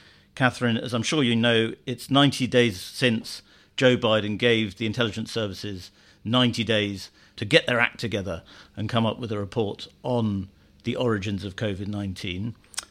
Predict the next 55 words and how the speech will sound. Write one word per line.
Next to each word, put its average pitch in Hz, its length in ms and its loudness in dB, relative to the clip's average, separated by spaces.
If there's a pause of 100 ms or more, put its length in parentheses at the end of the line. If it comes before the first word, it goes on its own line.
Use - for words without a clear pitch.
(180)
The 131 180 4
report 135 440 4
is 117 160 -2
due 202 260 0
today, 127 360 6
but 117 280 0
it 123 260 -6
is 110 380 -4
classified, 104 800 0
and 107 160 -4
we 107 100 -4
are 104 80 -2
expecting - 480 -10
some 107 160 -8
sort 104 160 -10
of - 80 -20 (320)
unclassified 117 960 0 (420)
report - 540 -6 (380)
in 110 160 -8
the 104 80 -8
next - 280 -12
few 104 280 -8
days. 104 460 -6 (360)
I 123 120 -2
don't 143 180 2
want 123 140 -6
to 123 180 -2
ask 123 180 -2
you 123 60 -6
to 107 100 -8
give 113 160 -2
away 113 320 -4
any 110 220 -8
scoops, - 560 0 (420)
but 135 120 2
I 127 120 6
wondered 127 300 4
if 127 140 -4
you 131 100 0
had 123 240 2
any 139 220 2
sort 131 160 -2
of 101 80 -4
heads 113 260 -2
up 120 160 2
or 107 140 -4
impression 117 560 0
as 101 180 -6
to 98 80 -10
what 107 240 -6
was 117 120 -12
gonna 104 180 -8
be 120 220 -2
in 113 100 -2
that. 110 340 -4